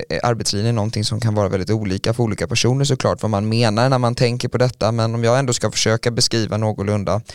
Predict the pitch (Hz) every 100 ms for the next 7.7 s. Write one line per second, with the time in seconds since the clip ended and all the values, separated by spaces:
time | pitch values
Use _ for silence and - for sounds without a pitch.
0 | - - - - 123 123 143 143 113 123
1 | 101 - 101 87 90 95 92 - 101 -
2 | 104 101 90 - - 107 95 - - 104
3 | 90 - 101 - 120 123 98 87 - -
4 | - - 110 107 117 160 233 214 _ _
5 | _ _ _ - 135 - 127 - - 107
6 | 110 90 - 110 - - 131 135 85 -
7 | - 110 107 156 98 143 175